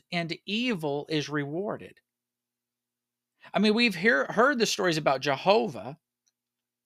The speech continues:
but you see, the nation of Israel is not going through just a physical drought.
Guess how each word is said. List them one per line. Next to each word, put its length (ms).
but 160
you 140
see, 340
the 560
nation 460
of 100
Israel 400
is 160
not 240
going 280
through 160
just 280
a 60
physical 760
drought. 640